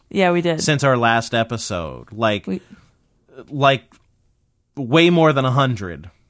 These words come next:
Speaker 2: new
Speaker 1: Yeah.
Speaker 2: followers. So, um, you got featured in a, in a magazine
Speaker 1: Yeah.
Speaker 2: in Cleveland, and,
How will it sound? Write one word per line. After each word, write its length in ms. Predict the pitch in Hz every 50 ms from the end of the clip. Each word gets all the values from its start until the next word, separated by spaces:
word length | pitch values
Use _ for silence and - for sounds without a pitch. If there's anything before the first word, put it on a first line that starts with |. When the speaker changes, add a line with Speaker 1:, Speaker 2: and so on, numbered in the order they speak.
| _ _ _ -
Speaker 2:
new 160 | 110 117 117
Speaker 1:
Yeah. 240 | - 185 170 - 104
Speaker 2:
followers. 380 | 101 95 85 76 62 57 - -
So, 480 | - - 131 120 110 101 98 90 90 - _ _ _ _ _ _ _ _ _ _ _ _
um, 560 | 113 113 110 104 98 95 90 87 90 104 - _ -
you 160 | 104 127 165 165
got 180 | 175 165 120
featured 540 | - - 156 156 143 - - 160 156 151 147
in 120 | 135 120
a, 300 | 113 107 104 98 98 92 -
in 160 | 87 104 104
a 200 | 101 92 92 90 90
magazine 920 | 98 110 131 139 147 147 156 147 127 147 147 147 147 147 147 147 147 143 - _ _ _ _ _ _ _ _
Speaker 1:
Yeah. 280 | - 214 202 196 180 - -
Speaker 2:
in 140 | 131 139 131
Cleveland, 880 | - - 151 151 147 139 120 127 143 143 143 139 139 143 139 123 - _ _ _ _ _ _ _ _ _ _ _ -
and, 1080 | 127 127 120 117 117 113 113 110 107 107 107 104 104 104 104 104 101 101 104 101